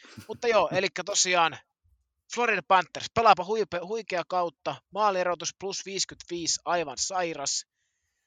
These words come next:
Speaker 1: Maalivahtipeli toimii, puolustus toimii, hyökkäys toimii,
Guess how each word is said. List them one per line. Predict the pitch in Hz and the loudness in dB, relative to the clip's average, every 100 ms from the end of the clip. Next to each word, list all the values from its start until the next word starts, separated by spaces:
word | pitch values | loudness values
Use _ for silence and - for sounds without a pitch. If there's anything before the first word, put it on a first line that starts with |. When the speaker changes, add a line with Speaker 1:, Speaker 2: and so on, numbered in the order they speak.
| _ _ | _ _
Speaker 1:
Maalivahtipeli | - 214 208 170 175 175 165 | 2 4 4 2 -2 -4 -4
toimii, | 175 175 165 160 151 - | 0 -2 -2 -6 -10 -6
puolustus | 185 160 - - | -4 -4 -6 -8
toimii, | 170 165 151 143 135 - _ _ - | -4 -4 -6 -8 -10 -12 _ _ -6
hyökkäys | 208 196 165 139 - | -4 -2 -4 -6 -6
toimii, | 160 156 147 143 135 | -6 -6 -6 -8 -8